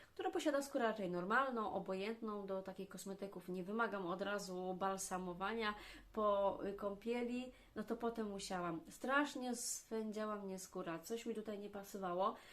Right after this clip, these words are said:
i ogólnie ta pianka jest taka bardzo płaska.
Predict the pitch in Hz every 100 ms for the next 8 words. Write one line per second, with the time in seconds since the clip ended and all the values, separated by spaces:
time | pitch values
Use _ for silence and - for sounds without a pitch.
0 | - 233 226 226 294 269 240 220 220 233
1 | 240 233 240 226 208 202 - 202 202 196
2 | 190 214 214 196 202 202 196 - - -
3 | _ - - - - - - 196 208 -
4 | - -